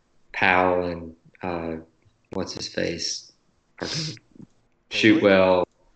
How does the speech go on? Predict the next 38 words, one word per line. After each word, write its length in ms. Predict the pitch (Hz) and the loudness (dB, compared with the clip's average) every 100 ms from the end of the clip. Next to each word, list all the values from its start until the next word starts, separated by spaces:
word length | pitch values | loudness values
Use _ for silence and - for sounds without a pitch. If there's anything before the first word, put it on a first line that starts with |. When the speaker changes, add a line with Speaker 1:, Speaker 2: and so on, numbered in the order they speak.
| _ _ _ | _ _ _
Speaker 1:
Bailey, 380 | 95 95 92 90 | 2 4 4 4
yeah. 400 | 90 90 87 87 - - _ _ - | 2 2 0 -4 -12 -20 _ _ 0
Like, 300 | 95 - - - _ | 0 0 -10 -18 _
uh, 320 | 104 95 90 85 85 | 0 2 2 -2 -4
Triple 280 | - 147 113 | 0 2 2
J 300 | 92 110 104 | 4 6 6
hasn't 300 | 104 101 101 | 4 0 0
even, 300 | 98 98 98 - | -2 -4 -8 -6
doesn't 240 | 110 104 | -4 -4
seem 140 | 104 101 | -4 -4
like 180 | 95 - | -4 -4
he's 140 | 98 | -6
played 280 | - 101 95 | -2 0 2
that 200 | 98 - | 0 0
well 180 | 98 92 | 0 0
so 180 | 98 | -2
far 260 | 95 98 92 | -2 0 0
this 200 | 90 - | 0 -2
year, 280 | 98 90 90 | -2 -2 -2
but, 260 | 92 - | -4 -6
you 120 | 95 92 | -8 -6
know, 180 | 92 | -2
at 120 | 92 - | -2 -2
some 220 | 98 92 | -4 -6
point 300 | - 90 90 | -6 -6 -4
he'll 380 | 92 90 87 - _ _ - | -4 -4 -6 -12 _ _ -20
Speaker 2:
For 140 | 90 | -20
his 240 | 90 87 | -20 -20
career. 640 | - 101 98 98 98 101 95 _ _ _ _ _ _ _ _ _ _ _ _ _ _ _ _ - | -20 -20 -18 -18 -18 -18 -20 _ _ _ _ _ _ _ _ _ _ _ _ _ _ _ _ -6
Speaker 1:
Yeah, 300 | 190 190 180 | -2 0 0
he 120 | 220 | 2
played 300 | - 185 - | 4 4 6
pretty 280 | 110 95 92 | 4 4 2
good 220 | 90 92 | -2 0
at 140 | 90 | -2
times 320 | - 92 87 | -4 -8 -8
last 320 | - 95 - 101 | -8 -8 -6 -4
year. 420 | 101 101 113 | -2 -2 -4